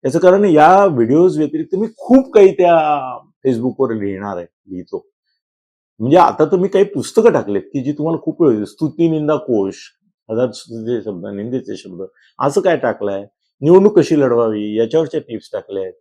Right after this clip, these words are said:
विक्रेता कसं व्हावं, खूप पुस्तकं माझी जी आहेत ना छोटी छोटी, ती मी त्याच्यावर टाकतो. प्लस आता मला माहिती नाही आज मी ते करेन की नाही, पण उद्यापासून तुम्हाला Facebook-वर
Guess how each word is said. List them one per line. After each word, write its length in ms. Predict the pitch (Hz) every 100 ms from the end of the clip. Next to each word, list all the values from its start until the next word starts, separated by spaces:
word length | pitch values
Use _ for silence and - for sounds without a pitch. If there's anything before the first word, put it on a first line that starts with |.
| _ _ -
विक्रेता 460 | 117 131 185 208 190
कसं 260 | 139 143
व्हावं, 280 | 123 107 104 - _ -
खूप 260 | 262 269
पुस्तकं 400 | 226 - 208 196
माझी 260 | 180 156 165
जी 120 | 165
आहेत 140 | 151
ना 60 | 139
छोटी 300 | - 123 117
छोटी, 160 | 113 117
ती 140 | 120
मी 80 | 160
त्याच्यावर 300 | 147 127 117
टाकतो. 320 | 95 - _ _ _ _ _ -
प्लस 280 | 208 220 - _ _ -
आता 180 | - 123 113 110 - - - - - -
मला 160 | 101 110
माहिती 220 | 135 165
नाही 120 | 151
आज 200 | 107 101
मी 100 | 107
ते 100 | 107
करेन 240 | 113 127
की 80 | 170
नाही, 120 | 226 -
पण 100 | 110
उद्यापासून 520 | 131 123 143 139 156
तुम्हाला 260 | 143 147 156 120
Facebook-वर 440 | 113 139 147 160